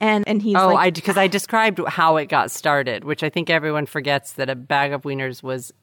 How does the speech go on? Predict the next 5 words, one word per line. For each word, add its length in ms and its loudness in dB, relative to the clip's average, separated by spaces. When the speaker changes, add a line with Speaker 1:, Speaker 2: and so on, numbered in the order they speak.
Speaker 2:
a 320 2
teenage 440 -2
dirtbag 500 -2
Speaker 1:
Mm-hmm. 400 -6
Speaker 2:
originally. 720 -6